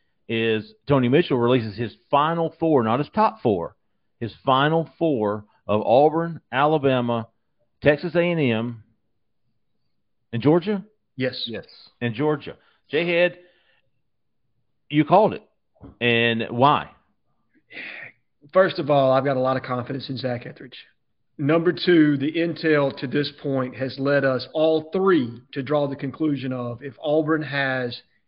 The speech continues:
Speaker 2: a really good season, that we have set ourselves up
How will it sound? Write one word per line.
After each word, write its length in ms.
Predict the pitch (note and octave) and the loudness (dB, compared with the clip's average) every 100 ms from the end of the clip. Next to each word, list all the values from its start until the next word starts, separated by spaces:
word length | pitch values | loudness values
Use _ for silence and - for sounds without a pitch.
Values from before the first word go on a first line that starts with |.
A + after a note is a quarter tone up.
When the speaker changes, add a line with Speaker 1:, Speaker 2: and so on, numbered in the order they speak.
| _ _ | _ _
Speaker 2:
a 120 | C3 C3 | -8 -6
really 340 | B2+ C#3+ C#3 | -2 -2 0
good 220 | C3+ C3+ | -2 -4
season, 380 | - B2+ A#2 - _ _ _ | -4 -10 -10 -16 _ _ _
that 220 | C3+ C#3 C#3 | -8 -6 -2
we 160 | D3+ | -2
have 160 | C3 B2 | -4 -6
set 320 | - D#3 D3+ | -4 -4 -2
ourselves 600 | D3+ C#3 - C#3+ C3 A#2+ | -4 -4 -4 -6 -6 -6
up 300 | C3+ C3 | -6 -6